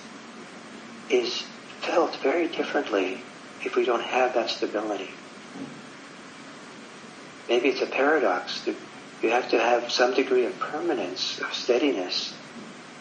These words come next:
to really encounter impermanence.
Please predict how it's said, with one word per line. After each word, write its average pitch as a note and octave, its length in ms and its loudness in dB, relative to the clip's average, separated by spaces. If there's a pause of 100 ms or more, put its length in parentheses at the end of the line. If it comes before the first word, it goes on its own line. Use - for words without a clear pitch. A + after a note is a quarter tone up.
(320)
to A2 120 2
really A#2 640 4 (1300)
encounter G#2+ 800 2 (100)
impermanence. - 880 -2